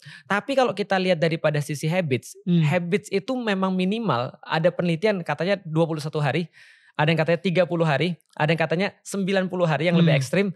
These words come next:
Speaker 1: tapi paling dikit dua puluh satu hari.
Speaker 2: Hmm.
Speaker 1: Dan Ramadan itu membentuk habits dalam tiga puluh hari.
Speaker 2: Hmm.
Speaker 1: Tiga puluh hari, contoh misalnya, ini kita bicara tentang habits aja dulu.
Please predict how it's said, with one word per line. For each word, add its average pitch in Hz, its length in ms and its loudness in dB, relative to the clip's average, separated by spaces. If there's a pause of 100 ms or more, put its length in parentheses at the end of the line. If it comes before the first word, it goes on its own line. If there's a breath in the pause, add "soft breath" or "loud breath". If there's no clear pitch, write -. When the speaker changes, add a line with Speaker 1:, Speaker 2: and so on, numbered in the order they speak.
(120)
Speaker 1:
tapi 196 240 0
paling 208 240 -2
dikit 180 180 0
dua 175 160 0
puluh 165 140 2
satu 156 240 -2
hari. 143 240 0
Speaker 2:
Hmm. 143 320 2
Speaker 1:
Dan 160 180 2
Ramadan 190 600 2
itu 240 500 -2
membentuk 175 540 0
habits 160 420 -2
dalam 175 380 2
tiga 165 180 0
puluh 160 220 -2
hari. - 340 -4
Speaker 2:
Hmm. 156 720 2
Speaker 1:
Tiga 190 240 2
puluh 196 160 2
hari, 175 160 0
contoh 170 280 2
misalnya, 160 380 0
ini 175 220 -2
kita 175 240 -2
bicara 151 320 -2
tentang 139 240 -4
habits 139 480 -2
aja 139 240 -2
dulu. 127 240 -4